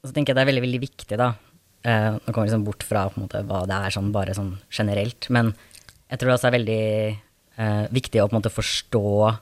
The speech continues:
at transfobi da, ikke, ja, som vi nevnte litt også da, ikke nødvendigvis er en sånn her følelse. Det er ikke bare en sånn irrasjonell følelse av liksom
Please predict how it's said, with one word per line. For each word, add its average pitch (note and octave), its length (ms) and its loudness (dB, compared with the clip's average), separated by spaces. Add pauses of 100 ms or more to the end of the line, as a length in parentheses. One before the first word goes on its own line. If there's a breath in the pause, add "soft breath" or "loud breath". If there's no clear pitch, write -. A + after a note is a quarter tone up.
(220)
at - 380 -8 (100)
transfobi A2 680 -2
da, A#2+ 180 2 (260 soft breath)
ikke, G#2+ 360 4 (180)
ja, A#2 100 0
som A2 160 -2
vi G#2+ 60 2 (260)
nevnte G#2+ 400 0
litt G#2 160 -4
også G#2+ 180 -2
da, B2 120 4 (220)
ikke C3 220 2
nødvendigvis A2 460 2
er G#2 100 2
en G2+ 80 0
sånn G#2 140 -2
her F2 160 -8
følelse. C3 840 0 (220 loud breath)
Det - 60 2
er A#2+ 40 6
ikke C3 140 -2
bare B2+ 100 8
en B2 140 2
sånn - 80 -4
irrasjonell G#2+ 680 0
følelse A2 560 2
av G2+ 220 -2
liksom G2+ 220 -2